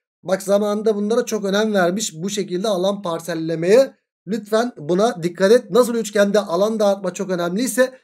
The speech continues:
dikdörtgende de bu şekilde birer kenarları ortak olduğunda alan dağıtımı yapabiliyoruz. Bir önceki testte de vardı zaten böyle buna benzer bir soru. Evet, yedinci soru Edremit oldu. Geldik sekize.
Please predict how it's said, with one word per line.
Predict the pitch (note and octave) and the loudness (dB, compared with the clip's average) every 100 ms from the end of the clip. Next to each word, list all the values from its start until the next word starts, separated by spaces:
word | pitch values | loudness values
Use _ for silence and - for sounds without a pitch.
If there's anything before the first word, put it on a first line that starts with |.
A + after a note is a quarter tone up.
| _ _ C#3+ | _ _ -12
dikdörtgende | F3+ G#3+ A3 A3 A3 A#3 | 0 2 2 0 0 0
de | G#3+ | 0
bu | A3 | 0
şekilde | G#3+ F#3 D3+ | -4 -2 -2
birer | C#3+ F3 A#3+ | 0 -2 0
kenarları | A#3 G#3 G3+ G3+ G3 | 0 0 0 0 0
ortak | G3 G#3 G3 | -2 -2 -4
olduğunda | F3+ G#3 A#3+ | -4 -2 0
alan | F#3+ G3+ G3+ | 2 2 0
dağıtımı | F3+ E3+ C#3 | 0 -2 -10
yapabiliyoruz. | A#2 C#3+ F#3 F3+ G#3+ A3 B3 C4 - _ - | -8 -4 -4 -2 4 6 6 0 -8 _ -8
Bir | G3+ | 0
önceki | G#3 F#3+ F3+ - | 2 2 -4 -8
testte | F3+ F#3+ F3 | -8 -6 -4
de | |
vardı | E3+ D#3+ C#3+ | -2 -2 -2
zaten | D#3 D3+ G#3 F3+ | -4 -2 -4 -2
böyle | D#3 D3+ | -2 -2
buna | D3+ D#3+ | -4 -4
benzer | C#3+ C#3+ G3 | -4 -2 -2
bir | D#3+ | -4
soru. | - B2 A2+ _ _ - | -8 -14 -16 _ _ 2
Evet, | A3 A3+ | 4 4
yedinci | A#3 B3 B3 | 4 0 0
soru | G3 A#3 B3 C4 C4 C4 | 2 4 8 8 6 2
Edremit | G3+ A3 G#3 G#3 G#3 | 2 4 6 4 2
oldu. | G3+ C4+ | -2 0
Geldik | A#3+ G#3 A#3+ | 2 2 0
sekize. | - F#3 D#3+ D3 | -4 -2 -2 -4